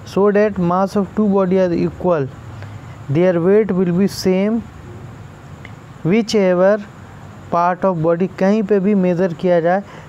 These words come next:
तो उसका क्या हो? Weight, weight, weight same हो। देखिए, weight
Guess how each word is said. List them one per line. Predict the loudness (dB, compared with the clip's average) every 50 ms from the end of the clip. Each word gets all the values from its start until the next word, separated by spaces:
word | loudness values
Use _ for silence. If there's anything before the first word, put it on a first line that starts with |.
| -4 0
तो | 0 0
उसका | 0 -2 -2 -2 0 0 0
क्या | 0 -2 -2 -2 0
हो? | 0 0 0 -2 -2 -4 -10 -20 -18 -18 -18 -18 -20 -18 -12 -6 -4
Weight, | -2 0 2 2 4 4 4 4 4 4 4 2 0 -2 -4 -4
weight, | -2 0 2 2 2 0 0 0
weight | 0 2 0 0 -2
same | -4 -6 -2 0 0 2 2 2
हो। | 2 2 2 0 0 -2 -6 -18 -18 -20 -20 -18 -18 -18 -18 -20 -20 -20 -20 -16 -6 -2
देखिए, | 0 0 0 0 0 0 0 2 2
weight | 2 2 2 2 0